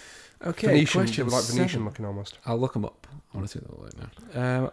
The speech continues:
Speaker 1: what were the cult protecting through the void?
Speaker 2: The cult?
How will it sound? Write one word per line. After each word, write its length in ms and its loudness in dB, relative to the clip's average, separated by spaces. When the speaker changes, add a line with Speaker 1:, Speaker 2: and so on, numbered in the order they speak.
Speaker 1:
what 360 0
were 200 6
the 100 2
cult 520 -2
protecting 680 -4
through 420 -2
the 80 -2
void? 540 0
Speaker 2:
The 300 -8
cult? 880 -8